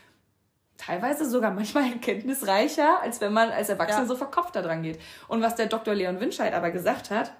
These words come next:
Speaker 1: das fand ich so spannend, der hat dann auch über Wut und Trauer gesprochen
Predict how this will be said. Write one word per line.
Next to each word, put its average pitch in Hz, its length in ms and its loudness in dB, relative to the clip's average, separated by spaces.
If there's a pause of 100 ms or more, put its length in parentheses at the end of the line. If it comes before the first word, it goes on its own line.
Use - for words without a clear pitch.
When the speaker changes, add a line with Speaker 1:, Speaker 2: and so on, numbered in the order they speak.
Speaker 1:
das 170 140 -10
fand 165 160 -6
ich 165 100 -6
so 214 100 0
spannend, 196 480 -2 (920)
der 185 200 -6
hat 202 120 -2
dann 214 180 0 (260)
auch 190 160 2
über 170 240 -4
Wut 262 320 0
und 175 160 -8
Trauer 254 420 4
gesprochen 247 560 -4